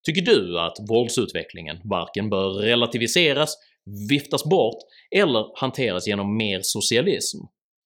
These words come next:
I så fall så tycker jag du ska sprida den här videon och varför inte prenumerera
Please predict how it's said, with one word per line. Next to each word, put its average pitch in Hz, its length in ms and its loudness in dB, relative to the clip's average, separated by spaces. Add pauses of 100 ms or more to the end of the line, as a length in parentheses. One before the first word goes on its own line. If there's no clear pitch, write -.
(120)
I 147 40 4
så 294 180 0
fall 80 300 -2 (260)
så - 140 -2
tycker - 260 -2
jag 143 120 2
du 131 80 0
ska 123 140 -2
sprida 113 460 -2
den 87 120 -6
här 87 140 -6
videon 90 420 -8 (220)
och 165 240 2
varför 165 220 0
inte 156 300 -2 (160)
prenumerera 101 680 0